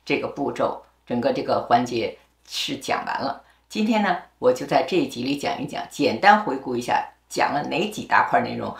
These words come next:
和即将之后跟遗产继承有关的，我还将怎么样讲。首先呢，先说一下讲了什么。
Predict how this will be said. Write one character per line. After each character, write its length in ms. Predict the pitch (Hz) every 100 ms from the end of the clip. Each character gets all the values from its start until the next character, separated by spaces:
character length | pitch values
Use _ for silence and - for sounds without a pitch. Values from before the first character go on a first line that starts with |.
| -
和 180 | - 151
即 460 | 151 - 247 190 123
将 340 | - 170 170
之 180 | - 226
后 320 | 240 233 - - -
跟 320 | 202 208 -
遗 120 | 208
产 260 | - 110 104
继 160 | -
承 320 | 147 143 165 135
有 220 | 123 - -
关 340 | 202 214 226
的， 200 | 156 - - -
我 120 | 120
还 300 | 113 - -
将 380 | - 123 120 -
怎 140 | -
么 80 | 120
样 180 | 127 104
讲。 180 | - - - _ _ _ _ _ _ _ _
首 240 | - 156
先 180 | 151 202
呢， 140 | 196 - - -
先 240 | - 196
说 200 | - 175
一 40 |
下 240 | 165 156 127
讲 320 | - 165 - -
了 120 | 180
什 180 | -
么。 100 | 92